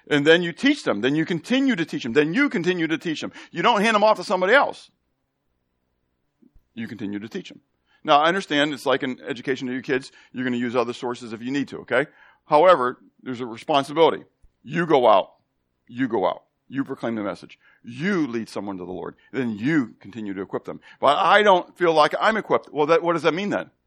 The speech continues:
You need to be what? You need to start getting yourself equipped. That's exactly right. Get yourself equipped. That, all that means is at this moment that you're gonna be like the mama bird going out and you're gonna get some,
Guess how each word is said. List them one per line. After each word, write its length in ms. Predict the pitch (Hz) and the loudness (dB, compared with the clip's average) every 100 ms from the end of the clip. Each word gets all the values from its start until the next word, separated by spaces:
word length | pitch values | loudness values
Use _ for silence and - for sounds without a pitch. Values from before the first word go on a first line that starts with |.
| _ _ _ _ _ _ | _ _ _ _ _ _
You 200 | - 165 | -8 -4
need 180 | 175 170 | -2 -2
to 60 | 139 | 0
be 100 | 156 | 2
what? 340 | 180 135 - _ _ _ _ _ _ _ | 4 4 0 _ _ _ _ _ _ _
You 120 | 160 214 | -2 2
need 80 | 170 | 2
to 60 | |
start 220 | 196 156 170 | 4 2 2
getting 120 | 165 | 0
yourself 240 | 147 175 | 2 2
equipped. 440 | 226 339 415 - - - | 4 4 4 0 -10 -6
That's 180 | - 269 | 2 2
exactly 460 | 302 233 302 302 311 | 4 4 4 6 6
right. 300 | 349 349 - - - | 8 8 6 -6 -4
Get 180 | 247 277 | -2 0
yourself 400 | 302 - 294 285 | 0 4 6 6
equipped. 560 | 285 - 311 330 - _ _ - | 2 4 8 6 4 _ _ 2
That, 100 | 202 | 6
all 160 | 269 | 8
that 200 | 254 302 | 10 8
means 240 | 233 226 208 | 6 -4 -2
is 120 | 202 | 0
at 140 | 220 | 2
this 160 | 214 208 | 0 2
moment 400 | 214 269 226 - - - | 2 4 2 -2 -12 -2
that 160 | 185 | 0
you're 140 | 196 233 | 2 2
gonna 120 | 226 | 2
be 120 | 208 | 4
like 160 | 208 208 | 4 4
the 80 | 202 | 2
mama 260 | 214 214 | 2 2
bird 300 | 190 269 226 | 4 4 6
going 280 | 220 220 220 | 4 2 4
out 160 | 247 247 | 4 4
and 80 | |
you're 120 | 214 269 | 0 0
gonna 160 | 277 | 0
get 160 | 226 220 | 0 -2
some, 240 | 202 190 | -4 -6